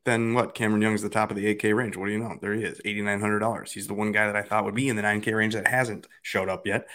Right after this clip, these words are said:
What about Niemann? Also somebody that I was considering where his price would be. Oh my God,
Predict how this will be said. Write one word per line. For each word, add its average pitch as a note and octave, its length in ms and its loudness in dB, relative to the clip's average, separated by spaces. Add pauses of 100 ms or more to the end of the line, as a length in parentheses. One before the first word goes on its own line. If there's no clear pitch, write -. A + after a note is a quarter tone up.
(640)
What B2+ 100 2
about C#3 160 6
Niemann? C3 460 2 (200)
Also G2+ 360 0
somebody F#2+ 340 -4
that F#2+ 100 -4
I F#2 60 -4
was F#2 140 -6
considering F#2+ 720 -6 (600)
where G2+ 160 -8
his G2+ 160 -8
price - 380 -6
would G2 100 -12
be. G#2+ 220 -4 (420)
Oh A#2 300 -4 (120)
my G2+ 360 -10 (240)
God, - 100 -20